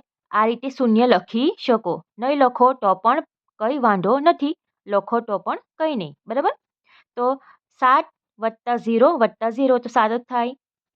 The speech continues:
ઝીરો વત્તા ઝીરો વત્તા આઠ તો આઠ જ થાય. ઝીરો વત્તા પાંચ વત્તા ઝીરો તો પાંચ જ થાય. સરવાળો કરતો છે. બરાબર?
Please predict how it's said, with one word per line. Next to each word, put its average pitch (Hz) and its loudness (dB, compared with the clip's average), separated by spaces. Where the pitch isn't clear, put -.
ઝીરો 247 4
વત્તા 247 0
ઝીરો 233 4
વત્તા 202 0
આઠ 226 0
તો 226 -12
આઠ 185 -6
જ 240 -4
થાય. 240 -2
ઝીરો 240 4
વત્તા 262 0
પાંચ 240 -2
વત્તા 220 0
ઝીરો 269 0
તો 220 -10
પાંચ 190 -6
જ 247 -4
થાય. 240 -4
સરવાળો 220 -2
કરતો 220 -4
છે. 214 -8
બરાબર? 214 2